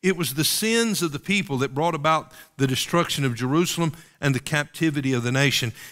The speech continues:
And their sins could hinder the rebuilding of the temple and renewing of the Jewish nation in their own land. You see, sin has consequences that we don't even really consider.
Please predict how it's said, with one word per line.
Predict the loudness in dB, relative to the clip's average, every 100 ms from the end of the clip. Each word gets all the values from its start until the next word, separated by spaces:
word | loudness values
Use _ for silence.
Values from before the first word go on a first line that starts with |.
| -10
And | -4 -2
their | 0 -2
sins | -2 -2 0 0 0 -2 -6
could | -4 -2
hinder | 0 0 0 0
the | 0
rebuilding | 0 -2 0 0 2 2
of | -2
the | -2
temple | 0 0 0 -4 -8 -6
and | 0 0
renewing | 0 0 0 0
of | -2 -4
the |
Jewish | -2 0 0 0
nation | 0 0 0 -2
in | -2 0
their | 0 0
own | -2 0 0 -4 -8 -6
land. | -6 -6 -8 -18 -20 _ _ _ _ _ _ _ _ _ _ _ -6
You |
see, | -2 0
sin | 0 0 2
has | 2 0
consequences | -2 -2 0 -4 -2 -2 -2 -2
that | -2 0
we | 0
don't | 2 0
even | 0 -2 -6 -8 -20 -10
really | -4 -2 -2
consider. | -2 -2 -2 -2 -6